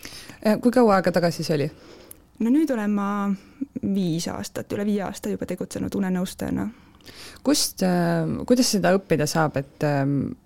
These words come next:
Speaker 1: sai seda Eestis õppida, pidid sa välismaal ennast koolitama? Noh, ilmselt need käivad ikkagi, ikkagi ka käsikäes.
Speaker 2: Eestis, ähm, ei saa üldse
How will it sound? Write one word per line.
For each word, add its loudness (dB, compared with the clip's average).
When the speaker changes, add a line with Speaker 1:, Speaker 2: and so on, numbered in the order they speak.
Speaker 1:
sai 2
seda 4
Eestis 0
õppida, 0
pidid -4
sa 0
välismaal 2
ennast -2
koolitama? 0
Noh, -2
ilmselt 2
need -4
käivad 0
ikkagi, 0
ikkagi -4
ka -2
käsikäes. -6
Speaker 2:
Eestis, -2
ähm, -2
ei 0
saa -4
üldse -6